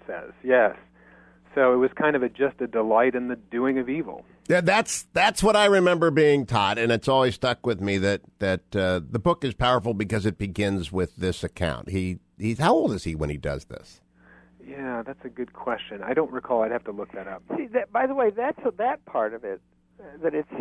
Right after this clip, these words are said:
Speaker 3: the delight in the doing of evil, that's connected to the longing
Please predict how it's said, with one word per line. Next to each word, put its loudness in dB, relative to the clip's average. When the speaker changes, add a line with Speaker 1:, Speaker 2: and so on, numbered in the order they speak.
Speaker 3:
the -2
delight 4
in -6
the -14
doing -4
of -10
evil, -2
that's 0
connected 0
to 0
the -2
longing 2